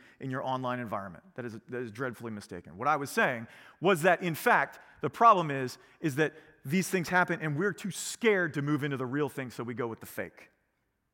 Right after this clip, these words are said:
Okay? The point that I'm trying to make right now is that salvation is by works, but not yours. God is not asking you to do it. He's not asking you to accomplish it. Some of us are like,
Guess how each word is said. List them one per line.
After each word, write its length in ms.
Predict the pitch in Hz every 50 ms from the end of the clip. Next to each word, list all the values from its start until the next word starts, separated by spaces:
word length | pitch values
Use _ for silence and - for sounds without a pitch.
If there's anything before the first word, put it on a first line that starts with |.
| _ _ _ _ _ _ _ _ _ _ _ _ 117
Okay? 200 | - 120 117 113 - _ _ - - - - - - _ _ _ _ _ _ _ _ _ _ _ _ _ _ _ _ _ _ _ _ _
The 80 | - 151
point 360 | - - 196 220 240 233 220 - -
that 140 | 165 175 170
I'm 80 | 165
trying 240 | 151 - 196 185 180
to 40 | 175
make 200 | 170 160 156 143
right 200 | 151 147 147 143
now 300 | 147 147 139 131 123 120
is 160 | - 139 127
that 120 | 151 143
salvation 600 | - - - 160 160 156 156 165 156 - - 156 -
is 220 | 156 156 156 143
by 220 | 123 151 147 143 139
works, 340 | 131 143 143 139 135 - -
but 140 | - 143 -
not 300 | 131 131 131 127 - 143
yours. 360 | 131 131 127 117 107 95 - - - - - _ _ 139
God 320 | 120 - 170 175 185 - 226
is 140 | 240 196 196
not 200 | 214 214 202 -
asking 520 | - 185 180 170 - - - 185 170 151 123
you 400 | 120 131 151 190 214 220 208 196 -
to 120 | - 175
do 300 | 151 - 180 190 190 156
it. 320 | 131 117 - - - - - _ _ _ _ _ _ _ _ -
He's 140 | 180 170 175
not 240 | 196 214 233 240 214
asking 540 | 190 208 233 254 254 - - - 220 208 175
you 240 | 160 170 196 208 202
to 160 | 147 165 175
accomplish 540 | 185 - - - 190 190 175 - 165 - -
it. 80 | 135 -
Some 160 | - 233 254
of 100 | 285 247
us 140 | 254 - -
are 40 |
like, 200 | 220 220 202 -